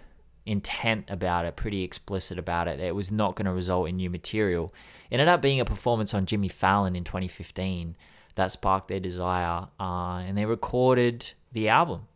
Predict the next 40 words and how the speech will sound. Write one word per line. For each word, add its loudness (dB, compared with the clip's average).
Um, 0
Five 6
thought 2
it 4
was -2
only -2
gonna -2
be -2
an 0
E -4
P, 4
but 2
Q-Tip -4
said -2
the -4
energy -4
they -2
had -2
in -2
that -4
performance -6
showed -2
him -4
it -8
would -8
be -4
easy 0
to -6
record 0
an -2
album. 0
And -2
it 2
was 0
mainly 2
Q-Tip -2
and -4
Fife 6
collaborating. 2
Apparently, -2